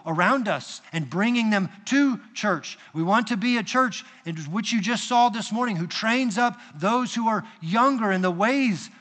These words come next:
of God, in his word. But we want to be a church who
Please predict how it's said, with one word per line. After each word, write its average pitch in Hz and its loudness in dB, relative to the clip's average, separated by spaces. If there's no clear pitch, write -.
of 147 -14
God, 190 4
in 151 -8
his 160 -6
word. 196 0
But 110 -20
we 135 -12
want 147 -2
to 185 -2
be 202 -2
a 180 -4
church - -8
who 170 -10